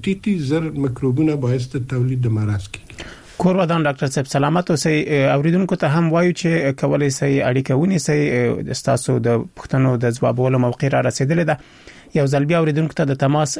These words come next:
Speaker 2: شمیره اعلانوم. اوریدونکو یو نړیواله شمیره چې تاسو ورته اړیکه نیولای سئ، صفر صفر څلور سوه شل، دوه ویشت، یو سل دولس، پنځه څلوېښت، صفر یو. او وروسته به اوریدونکي اړیکه ونیسي. زموږ تخنیکي همکاران هڅه کوي چې د اوریدونکو اړیکې له سټوډیو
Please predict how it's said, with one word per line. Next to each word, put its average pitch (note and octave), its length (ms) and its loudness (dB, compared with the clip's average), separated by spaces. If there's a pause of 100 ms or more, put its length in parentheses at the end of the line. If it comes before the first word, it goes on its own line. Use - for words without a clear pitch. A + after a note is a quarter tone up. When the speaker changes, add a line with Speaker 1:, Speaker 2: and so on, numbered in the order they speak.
(160)
Speaker 2:
شمیره C#3 260 2
اعلانوم. D3+ 480 2
اوریدونکو C#3 500 0
یو C3 100 2
نړیواله B2+ 460 0
شمیره C3 240 0
چې - 180 -6
تاسو C3 180 -2
ورته C3 200 0 (160)
اړیکه B2+ 200 0 (120)
نیولای E3 220 2 (100)
سئ، E3+ 100 4
صفر D3+ 360 -2 (100)
صفر C#3 320 -2
څلور C#3 180 2 (100)
سوه B2+ 120 2
شل، F#3 280 0 (720)
دوه D#3 300 4
ویشت، - 260 -4 (280)
یو D3 80 4
سل C#3+ 240 0
دولس، D#3 500 0 (100)
پنځه C3+ 300 2
څلوېښت، C3+ 360 0 (120)
صفر C#3 360 0 (100)
یو. A#2+ 200 2 (500)
او - 100 2
وروسته C#3+ 280 0
به C3+ 80 2
اوریدونکي C3+ 420 2
اړیکه C3+ 300 0
ونیسي. F3+ 400 2 (120)
زموږ B2+ 300 0
تخنیکي C3 320 -2
همکاران B2+ 380 0
هڅه B2+ 280 -2
کوي C3+ 180 2
چې C3 280 0
د B2+ 100 0
اوریدونکو B2 440 0
اړیکې C3 260 0
له B2 100 0
سټوډیو B2+ 280 0